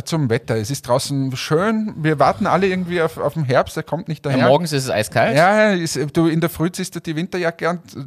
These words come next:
Speaker 1: zum Mittag die Badehose und am Abend wieder den Wintermantel.
Speaker 2: Ja.
Speaker 1: So, es ist irgendwie komisch. Ähm, ich warte jeden Tag quasi, dass jetzt gleich zum Schneien anfängt,
Speaker 2: <laughs>
Speaker 1: aber, aber es hat trotzdem siebenundzwanzig Grad.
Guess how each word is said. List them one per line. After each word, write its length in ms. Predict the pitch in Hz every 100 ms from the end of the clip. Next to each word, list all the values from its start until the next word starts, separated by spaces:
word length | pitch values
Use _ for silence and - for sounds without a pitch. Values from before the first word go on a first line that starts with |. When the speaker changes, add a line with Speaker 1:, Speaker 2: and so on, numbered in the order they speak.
| 160
Speaker 1:
zum 180 | - 147
Mittag 360 | 156 185 175
die 80 | -
Badehose 540 | 156 123 165 160 160 160
und 100 | 156
am 120 | 139
Abend 380 | 90 139 151 143
wieder 180 | 139
den 80 | 139
Wintermantel. 480 | 139 190 175 170 175 - - -
Speaker 2:
Ja. 80 | 107
Speaker 1:
So, 180 | - - -
es 140 | 151 180
ist 100 | 175
irgendwie 280 | 185 175
komisch. 600 | 165 180 208 233 226 - _ _
Ähm, 400 | 139 147 156 160 _ _ _ _ _ _ _
ich 220 | - 143
warte 460 | 117 120 - 175 170
jeden 320 | - 143 180 196
Tag 240 | 131 147
quasi, 280 | 135 120 143
dass 160 | 131
jetzt 260 | 139 - -
gleich 180 | 123 -
zum 120 | 131
Schneien 280 | - 120 156
anfängt, 360 | 165 160 170 170
Speaker 2:
<laughs> 40 | 190
Speaker 1:
aber, 140 | 143 135 - 170
aber 160 | 143 156
es 80 | 160
hat 140 | 165
trotzdem 280 | 156 - 156
siebenundzwanzig 640 | 151 147 139 120 110 123
Grad. 280 | - 135 170